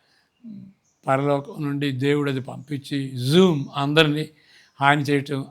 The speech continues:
అలాంటిది ఆశ్చర్యకరంగా ఉండవు. భౌతిక, భౌతికంగా జరిగేటువంటి, ఆ,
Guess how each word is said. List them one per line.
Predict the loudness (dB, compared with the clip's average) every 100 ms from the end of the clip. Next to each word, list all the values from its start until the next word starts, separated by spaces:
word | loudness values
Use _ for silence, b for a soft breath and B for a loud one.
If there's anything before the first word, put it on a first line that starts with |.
| _ -14
అలాంటిది | -2 0 0 -2 -2 -2
ఆశ్చర్యకరంగా | -4 -8 -4 -4 -4 -6 -8 -6 -6 -8 -12
ఉండవు. | -14 -14 -18 _ _ _ _ _ _ _
భౌతిక, | -4 -4 -4 -8 -10 -6 -6 -10 _ _ _ _ _ -18 -14 -14 -14
భౌతికంగా | -6 -4 -4 -4 -6 -2 -2
జరిగేటువంటి, | 0 -2 0 -4 -6 -12 -12 -14 -18 _ _ _ _ _ _ _ -12
ఆ, | -10